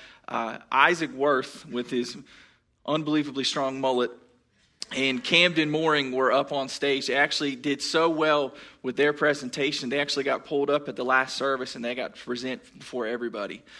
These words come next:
And did, they, they did a fantastic job. If you didn't get a chance to watch it, uh, I'll try to see if I can find the link and post it again. But it was just a really good time. Now, all of that to say,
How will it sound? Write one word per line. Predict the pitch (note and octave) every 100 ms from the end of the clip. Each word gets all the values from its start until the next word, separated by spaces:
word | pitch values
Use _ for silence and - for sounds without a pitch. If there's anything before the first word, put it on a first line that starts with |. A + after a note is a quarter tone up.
| - -
And | - A#2+ A#2
did, | C#3
they, | B2+ B2+
they | A2+ C3+
did | C3+
a | B2
fantastic | - C#3 C3+ C#3+ C3 C3 - B2+
job. | C3 B2+ B2 A2+
If | A#2+ B2+
you |
didn't | C#3+ E3+
get | D#3
a | C#3+
chance | C#3+ C#3+ C3
to | -
watch | B2+ C3+ C3+ -
it, | B2+ - - - -
uh, |
I'll | B2+ A#2 C#3
try | - D3
to |
see | D3 C#3
if |
I | C#3+
can | C#3
find | A#2+ C#3 C3+
the | B2
link | B2+ B2+ -
and | B2+
post | C3+ B2 -
it | B2
again. | A#2+ B2+ A#2+
But | B2
it | C#3
was | C3 B2 -
just | C3 - - - - -
a | B2+
really | B2+ E3+ F3+
good | D#3 D3
time. | - D3 C3
Now, | C3+ B2+
all | C#3 F#3 A3+
of | F#3+
that | F3+ D#3+ -
to | -
say, | - F3 C#3 A#2+ C3+